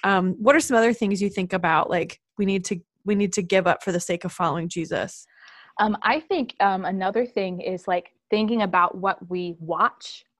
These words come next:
Speaker 2: or what we listen to or games
Speaker 1: Mm.
Speaker 2: that we play that maybe have things in them that don't really honor or please God. They may have words we don't need to listen to, or they may have, like, really violent content or something. Um, so Jesus may want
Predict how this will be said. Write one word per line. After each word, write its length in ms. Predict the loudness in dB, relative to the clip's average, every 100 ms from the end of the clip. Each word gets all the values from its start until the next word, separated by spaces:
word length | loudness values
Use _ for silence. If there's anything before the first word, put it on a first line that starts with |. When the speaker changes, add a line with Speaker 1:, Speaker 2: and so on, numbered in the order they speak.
| -6
Speaker 2:
or 220 | -4 -2
what 160 | -4 -4
we 100 | -2
listen 340 | -2 0 -2
to 400 | -2 -2 2 2 0
or 120 | -4
games 360 | -2 0 0
Speaker 1:
Mm. 40 | 0
Speaker 2:
that 140 | -2
we 100 | -4
play 400 | -4 0 0 0 -4
that 200 | -2 -2
maybe 360 | -2 -2 0 -2
have 340 | 0 4 4 2
things 360 | -2 0 2
in 100 | 2
them 200 | 4 4
that 220 | 2 0 _ _ _ _
don't 220 | 0 0 2
really 420 | 2 4 2 0 0
honor 320 | 4 4 4
or 80 | 0
please 300 | -2 -2 0
God. 300 | 4 4 4
They 80 | 2
may 140 | 0
have 180 | -2 0
words 320 | 2 2 2
we 60 | 2
don't 200 | 2 2
need 100 | 0
to 80 | 0
listen 360 | 0 -2 -2 -4
to, 140 | -2 -2 0 0 0
or 120 | 0 0
they 140 | -2
may 120 | -2 -2
have, 260 | -2 -2
like, 120 | -4 -6
really 280 | -4 -2 -2
violent 500 | -2 -2 -2 -4 -8
content 580 | -4 -2 -2 -2 -4 -2
or 80 | -4
something. 500 | -4 -2 0 0 -4 -6 -20 -20 -8 -4
Um, 220 | -2 -4
so 480 | 0 2 4 0 -6 _ -12
Jesus 400 | -2 0 -2 0
may 260 | 0 2 2
want 280 | 4 2